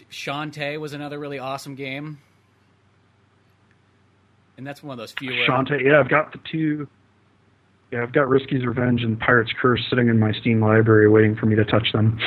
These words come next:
Speaker 1: Oh, yeah.
Speaker 2: <laughs> I haven't played them yet.
Speaker 1: Yeah, the
Speaker 2: Yeah.
Speaker 1: Pirates one, that, that's probably my favorite one of them all. And then, um, Half Genie
Speaker 2: Mm.
Speaker 1: Hero is probably my second.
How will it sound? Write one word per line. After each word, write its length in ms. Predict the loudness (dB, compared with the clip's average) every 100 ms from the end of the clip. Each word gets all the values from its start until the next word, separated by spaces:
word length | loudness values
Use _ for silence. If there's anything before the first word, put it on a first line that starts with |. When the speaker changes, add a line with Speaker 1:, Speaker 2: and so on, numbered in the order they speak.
| -2
Speaker 1:
Oh, 340 | 4 4 4 4
yeah. 180 | 2 2
Speaker 2:
<laughs> 0 |
I 40 |
haven't 280 | 0 -2 -8
played 240 | -8 -8 -8
them 160 | -8
yet. 180 | -8 -10 -12 -20 -20 -20 _ -8
Speaker 1:
Yeah, 160 | -8
the 100 | -8
Speaker 2:
Yeah. 160 | -8 -4
Speaker 1:
Pirates 300 | -4 -4 -10
one, 220 | -14 -10
that, 360 | -8 -8 -10 -10
that's 240 | -8 -8
probably 300 | -10 -10 -8
my 120 | -10 -14
favorite 600 | -14 -10 -8 -8 -10 -12
one 240 | -14 -14
of 60 | -14
them 80 | -14
all. 240 | -12 -12
And 160 | -12 -10
then, 240 | -10 -8
um, 340 | -10 -10 -12 -10
Half 280 | -8 -8 -8
Genie 300 | -14 -12 -10
Speaker 2:
Mm. 40 |
Speaker 1:
Hero 240 | -8 -8
is 80 | -12
probably 220 | -16 -18
my 80 | -18
second. 540 | -20 -18 -18 -20 -20